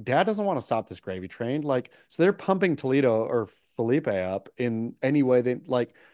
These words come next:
so now this is really baked in. Like, his fear should have been confronted. It's getting worse because I feel he used to not be afraid at Pipeline. So this is a new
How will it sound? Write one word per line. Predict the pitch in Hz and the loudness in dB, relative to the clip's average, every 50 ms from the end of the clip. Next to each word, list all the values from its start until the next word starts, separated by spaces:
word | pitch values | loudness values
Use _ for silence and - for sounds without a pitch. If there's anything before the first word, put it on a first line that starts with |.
| _ - | _ -4
so | - 151 | 2 4
now | 143 156 185 220 | 4 6 6 4
this | 208 202 180 160 | 4 2 0 -2
is | 131 | -6
really | 117 120 131 139 135 117 | -2 0 0 2 2 0
baked | 95 95 110 107 110 107 - 120 | -2 -4 -4 -4 -4 -2 -2 -4
in. | 113 98 80 76 76 | -4 -4 -4 -8 -10
Like, | 95 110 117 - | -8 -8 -8 -6
his | 127 110 - | -8 -10 -6
fear | - 160 170 165 | -2 -2 -2 -2
should | - - - 135 131 | -2 0 0 0 0
have | 135 131 | 2 2
been | 139 135 123 | 0 0 0
confronted. | - 110 95 - 104 101 98 - 143 156 160 - _ _ _ _ _ _ - | -6 -8 -6 -4 -4 -4 -2 -2 -4 -6 -6 -12 _ _ _ _ _ _ -6
It's | 135 110 - - | -6 -6 -6 -2
getting | - 139 143 151 131 117 | 2 4 4 4 4 2
worse | 113 120 110 90 82 - | 2 2 2 0 -2 -8
because | - - 120 - 139 123 110 - - _ _ _ - | -6 -6 -2 -2 -2 -2 -2 -6 -14 _ _ _ -6
I | 120 120 | -6 -6
feel | 113 - 196 214 208 160 117 113 113 _ _ _ _ _ _ | -4 -4 -2 0 2 2 2 2 -2 _ _ _ _ _ _
he | - 151 | -8 -8
used | 143 131 139 190 240 240 - - | -6 -4 0 0 0 0 0 -2
to | 175 | -2
not | 131 123 120 135 120 | 0 2 0 0 0
be | 113 120 117 | -2 -2 -2
afraid | 107 - - - 117 117 123 110 | -2 -4 -2 0 0 2 2 0
at | 95 - | -2 -6
Pipeline. | - 95 87 - - 80 76 78 _ _ _ | -8 -12 -12 -12 -12 -18 -18 -18 _ _ _
So | - - - 139 | -10 0 2 2
this | 131 147 175 175 180 | 2 2 0 -2 -2
is | 196 | -6
a | 220 180 127 | -4 -2 -2
new | 120 113 113 123 123 131 135 143 147 160 | -2 -2 0 2 4 4 4 4 2 0